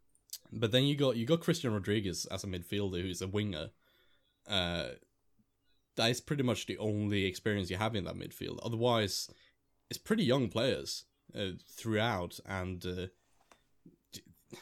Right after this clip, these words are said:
this, there's a problem with the balancing, I think, um, in the Uruguay team, because, yeah, as I said, they, they are goal scorers.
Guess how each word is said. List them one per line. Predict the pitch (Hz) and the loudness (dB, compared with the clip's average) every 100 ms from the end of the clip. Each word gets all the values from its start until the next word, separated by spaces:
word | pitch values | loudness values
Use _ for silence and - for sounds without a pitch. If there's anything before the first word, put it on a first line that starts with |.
| - - - - _ - | -16 -18 -20 -20 _ -8
this, | 156 165 | -6 -4
there's | 127 147 160 | -4 -4 -2
a | |
problem | 165 - 202 202 175 | -2 0 2 4 4
with | 147 - | 2 -2
the | 131 117 101 | -8 -6 0
balancing, | 107 127 104 85 - | 2 2 0 -6 -12
I | - | -14
think, | 110 110 120 - - - - - _ - | -10 -10 -12 -16 -20 -20 -20 -20 _ -8
um, | 104 92 92 95 - - _ _ _ _ _ - | -4 -2 -4 -6 -10 -14 _ _ _ _ _ -12
in | 113 98 | -6 -2
the | |
Uruguay | 92 92 92 92 | -2 -2 -2 -2
team, | 90 101 92 | -2 -2 -2
because, | 92 98 87 - _ _ | -2 -2 -4 -8 _ _
yeah, | 127 110 - _ _ _ - | -2 0 -2 _ _ _ -10
as | 101 | -8
I | 104 | -4
said, | 104 87 90 | -2 -2 -2
they, | 107 76 78 - - | -4 -4 -12 -18 -4
they | 107 | 0
are | 120 | 0
goal | 98 | -2
scorers. | - - 71 - | -4 -6 -8 -10